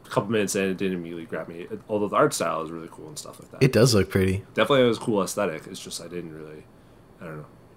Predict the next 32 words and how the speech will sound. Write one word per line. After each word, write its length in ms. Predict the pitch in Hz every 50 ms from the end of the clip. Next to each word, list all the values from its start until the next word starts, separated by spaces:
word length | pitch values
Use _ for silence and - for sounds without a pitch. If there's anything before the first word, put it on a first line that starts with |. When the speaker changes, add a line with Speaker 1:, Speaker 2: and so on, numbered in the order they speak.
| - -
Speaker 1:
You 60 | -
know, 100 | 131 101
phone 220 | - - 85 85 82
games, 240 | 78 80 85 82 -
like, 160 | 87 85 -
you 60 | -
play 160 | 117 110 95
for 100 | - -
two 160 | - - 98
minutes 240 | 87 85 85 85 -
here 220 | - 90 85 85 82
and 100 | 82 82
you 60 | 80
play 160 | - 80 78
for 80 | - -
five 200 | - 82 82 78
minutes 220 | 76 78 80 -
here, 220 | 87 80 78 78 78
blah, 120 | - 80
blah, 100 | 78 80
blah. 140 | 80 80 78 - - - -
So 180 | - - - - - - - - -
Speaker 2:
They're 160 | - 139 139
di-, 100 | 143 151
they're 220 | 143 120 131 151 147
disposable, 680 | 147 151 - - 180 175 175 131 107 85 85 87 90 - - -
you 100 | 110 107
know? 100 | 117 135 139
Speaker 1:
Yeah. 160 | 151 - - - - - - - _ - -
Yeah, 80 | 160
exactly. 280 | 113 87 - - - -
Speaker 2:
That's 380 | - 127 - - - - -